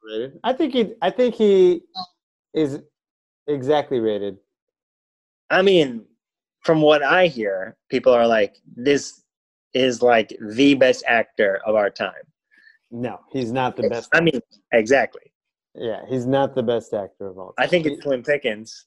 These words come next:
Speaker 2: and people are thirsty for, like, a star, and there just hasn't been that many male stars in the past, like, several years. And so he's the closest thing. So people are like, "Okay, yeah, this is the guy that defined this generation."
Speaker 1: Hmm.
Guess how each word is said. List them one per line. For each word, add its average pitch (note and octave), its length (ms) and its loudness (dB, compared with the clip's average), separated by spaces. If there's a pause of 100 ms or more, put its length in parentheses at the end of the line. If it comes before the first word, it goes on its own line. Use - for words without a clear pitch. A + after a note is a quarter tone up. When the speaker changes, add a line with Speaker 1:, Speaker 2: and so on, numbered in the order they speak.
Speaker 2:
and A#2 200 -4
people C3+ 260 -2
are A2 280 0 (180)
thirsty C#3 440 0
for, A#2 260 -4
like, G#2+ 280 -6 (540)
a A2+ 80 -8
star, G#2 720 -2 (1000)
and B2 340 -6
there B2 160 0
just A#2+ 200 -4
hasn't B2 260 -2
been A2+ 140 -10
that A2+ 180 -4
many G#2+ 220 -8
male G2+ 320 -6
stars A2 760 -2 (180)
in A2 80 -16
the G2+ 100 -6
past, G2 320 -6
like, F#2 180 -6
several F#2+ 320 -4
years. F#2+ 500 -10
And A2+ 140 -6
so G2 360 0 (320)
he's C3+ 220 0
the A#2+ 80 2
closest C3+ 560 0
thing. D#3 360 0
So - 160 0
people B2+ 280 -4
are G#2+ 80 -2
like, G#2 200 -4
"Okay, A2 300 -4
yeah, G2 180 -6
this G#2+ 180 -12
is A#2+ 60 -18
the A#2 80 -2
guy A2+ 200 -2
that G#2 160 -6
defined A2 380 -4
this - 140 -20
generation." G#2 540 -6 (480)
Speaker 1:
Hmm. A2 260 -10